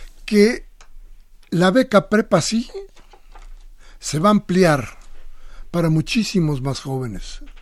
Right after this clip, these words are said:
Y que ese dinero, esos recursos se van a restar sí a las universidades, pero para hacer mejores las cuestiones educativas. Me parece incluso que ya en, en diputados y incluso el propio Andrés Manuel López Obrador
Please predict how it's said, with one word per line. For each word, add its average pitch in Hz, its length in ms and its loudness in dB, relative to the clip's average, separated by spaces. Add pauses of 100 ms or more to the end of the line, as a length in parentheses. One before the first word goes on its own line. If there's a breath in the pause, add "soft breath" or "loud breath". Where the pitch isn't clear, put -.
(960 loud breath)
Y 175 100 0
que - 140 2
ese 240 220 6
dinero, 170 400 4
esos 160 240 -2
recursos 185 480 -2
se 170 80 -6
van 180 200 2
a 175 40 0
restar 156 340 -2
sí 226 240 0
a 202 60 2
las 160 180 -4
universidades, 110 960 -8 (1200)
pero 143 220 -2
para 143 180 -2
hacer 180 340 -4 (520)
mejores 180 520 -2
las 120 200 -6
cuestiones 127 520 -8
educativas. 127 840 -10 (1300 soft breath)
Me 175 140 0
parece 254 340 6
incluso 220 580 8
que 151 140 -6
ya 151 140 0
en, 160 320 0
en 139 160 -2
diputados 143 680 -4
y 143 60 0
incluso 170 440 0
el 139 80 -2
propio 143 360 -6
Andrés 127 240 -4
Manuel 135 260 -2
López 143 300 -6
Obrador 135 420 -6